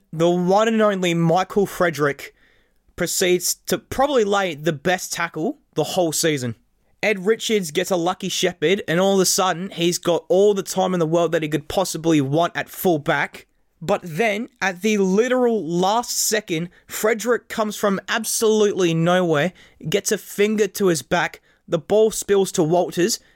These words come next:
and Walters puts the Dockers two goals clear. Ronk Smith at the other end then takes mark of the night to give the Dogs a chance.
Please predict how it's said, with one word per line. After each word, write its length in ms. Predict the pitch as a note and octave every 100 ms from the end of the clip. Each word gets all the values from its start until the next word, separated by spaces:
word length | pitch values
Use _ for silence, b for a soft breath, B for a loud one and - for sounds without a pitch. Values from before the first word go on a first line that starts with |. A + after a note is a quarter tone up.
| b -
and 140 | D#3+
Walters 360 | F3+ - G3 E3+
puts 220 | F#3 D#3
the 100 | F3
Dockers 400 | E3+ D#3 D#3+ -
two 260 | - E3
goals 280 | D#3+ D#3 C#3+
clear. 380 | - D#3+ C#3 A#2 _ _ _ _ _ _ -
Ronk 240 | E3 G#3 F#3+
Smith 400 | - F#3+ G#3+ -
at 140 | D#3+
the 120 | E3
other 300 | F3 F3 E3
end 240 | F3 F#3 D#3+
then 200 | E3 D#3+
takes 300 | F#3 E3 D#3+
mark 300 | D#3+ D#3+ -
of 80 | D3
the 80 |
night 240 | D3 D3 -
to 80 | D#3
give 240 | D3+ C#3+
the 60 | D3
Dogs 320 | D#3 D3 C#3
a 40 |
chance. 520 | A#2 D#3+ E3+ G3 -